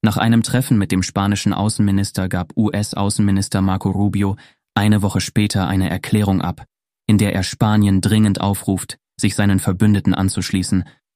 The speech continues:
und fünf Prozent seines B I P für die Verteidigung bereitzustellen. Die europäischen Staats- und Regierungschefs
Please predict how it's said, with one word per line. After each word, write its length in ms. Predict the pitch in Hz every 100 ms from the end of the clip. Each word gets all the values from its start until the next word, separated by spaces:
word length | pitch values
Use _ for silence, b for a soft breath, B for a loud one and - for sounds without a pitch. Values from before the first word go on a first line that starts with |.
| _
und 180 | - 98
fünf 380 | - 117 113 -
Prozent 440 | - 98 - 98
seines 300 | 92 95 92
B 140 | - 101
I 140 | 92
P 260 | - 107 104
für 160 | -
die 80 | 95
Verteidigung 640 | - - - 101 92 90 87
bereitzustellen. 760 | 85 82 - 90 - 82 80 - _ _ _ _ _ _ _ _ _ _ _ -
Die 100 | 139
europäischen 720 | 139 143 139 165 180 - 139
Staats- 380 | - 123 135 -
und 180 | 107
Regierungschefs 840 | 107 101 113 107 101 - 110 - -